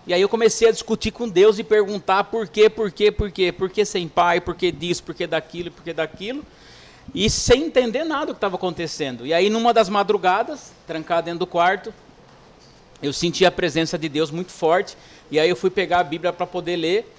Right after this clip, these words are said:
O Senhor me levou até Deuteronômio vinte e nove, vinte e nove, que ali ele conta que as coisas cobertas, as coisas cobertas são para Deus, e as coisas descobertas são para o homem.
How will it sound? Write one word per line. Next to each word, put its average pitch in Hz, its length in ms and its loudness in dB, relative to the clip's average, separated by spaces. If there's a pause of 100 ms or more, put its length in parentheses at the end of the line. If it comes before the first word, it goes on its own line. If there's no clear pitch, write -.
(240)
O 147 80 -8
Senhor 185 380 2
me 196 80 -2
levou 185 340 0
até 196 260 0
Deuteronômio 202 640 0
vinte 190 200 -10
e - 20 -10
nove, 165 220 -4
vinte 170 180 -12
e 185 40 -12
nove, 131 300 -8 (800)
que 151 80 -2
ali 147 220 2
ele 175 140 -4
conta 175 420 -4
que 175 380 -8 (340)
as 139 160 -4
coisas 170 460 -6
cobertas, 165 840 -4 (100)
as - 120 -14
coisas 165 260 -2
cobertas 170 520 2
são 175 220 -2
para 190 260 4
Deus, 170 420 -2 (340)
e 147 60 -2
as 151 100 0
coisas 180 280 2
descobertas 196 580 2
são 190 100 -6
para 208 220 2
o 226 80 6
homem. 180 300 2